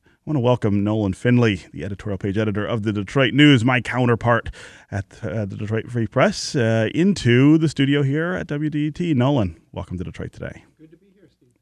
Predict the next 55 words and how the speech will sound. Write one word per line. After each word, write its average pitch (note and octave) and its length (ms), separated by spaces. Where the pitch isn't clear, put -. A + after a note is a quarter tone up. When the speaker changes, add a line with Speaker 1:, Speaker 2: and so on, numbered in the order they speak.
Speaker 1:
Yeah. A2 200
Uh, B2+ 240
we're E3 100
gonna F3 120
wrap C3 200
up A2 140
the A2 80
news. D3 640
There F#3+ 160
is G#3+ 160
no A#2+ 160
news G#2 320
this B2+ 180
time G#2 180
of F#2 120
year, F#2 160
of F#2+ 40
course. A#2 280
Speaker 2:
Never. - 140
Speaker 1:
Uh, - 20
people - 240
are G3 40
just F3+ 200
thinking D3 240
about C3 220
Christmas, - 460
right? B2+ 300
<laughs> - 460
Speaker 2:
I F#3+ 100
guess. A2 400
I C3+ 80
try B2 220
never A#2 120
Speaker 1:
They're E3+ 100
Speaker 2:
to D#3+ 140
Speaker 1:
in, D3+ 60
Speaker 2:
think C3+ 160
of - 80
Speaker 1:
we're G3+ 140
in G3 60
Speaker 2:
Christmas. - 200
Speaker 1:
full G#3+ 400
holiday C3+ 540
mode E2+ 360
already, F2 460
right? G#2+ 320
Speaker 2:
<laughs> - 280
Speaker 1:
Um, B2+ 520
Speaker 2:
What F#3+ 100
Speaker 1:
let's - 160
Speaker 2:
you E3+ 80
getting D3 300
me, A2+ 100
Steve? A2 320
Speaker 1:
Uh, C3 60